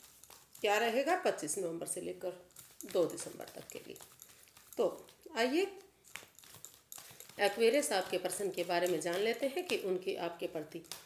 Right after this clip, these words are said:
current feelings क्या हैं। Seven of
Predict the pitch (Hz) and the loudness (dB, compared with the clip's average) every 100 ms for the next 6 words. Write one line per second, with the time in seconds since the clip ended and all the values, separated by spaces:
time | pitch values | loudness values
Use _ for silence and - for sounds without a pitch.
0 | - - - 165 147 - - - - - | -18 -20 -4 -4 -4 -8 -10 -10 -12 -10
1 | - - - - - - _ - - _ | -10 -12 -16 -20 -20 -20 _ -16 -16 _
2 | _ _ _ _ _ - - - - _ | _ _ _ _ _ -18 -16 -16 -18 _
3 | - _ _ _ _ _ _ _ 120 - | -20 _ _ _ _ _ _ _ -18 -16
4 | _ - _ - - - - - _ _ | _ -20 _ -20 -20 -20 -20 -20 _ _
5 | _ _ _ - - - - 262 285 294 | _ _ _ -20 -20 -8 2 4 6 4